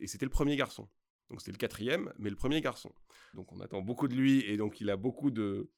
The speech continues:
pression sociale sur les épaules, mais donc évidemment c'est plutôt un beau parti.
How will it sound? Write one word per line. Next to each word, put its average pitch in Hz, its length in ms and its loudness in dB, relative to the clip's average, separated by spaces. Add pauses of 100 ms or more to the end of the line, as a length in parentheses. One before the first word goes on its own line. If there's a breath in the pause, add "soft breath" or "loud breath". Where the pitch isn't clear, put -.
pression 151 380 4
sociale 127 380 2
sur 107 120 -4
les 98 160 0
épaules, 160 500 4
mais 104 180 0
donc 107 160 0
évidemment 101 280 2
c'est 107 140 -8
plutôt - 220 -4
un - 40 0
beau 135 120 0
parti. - 340 -8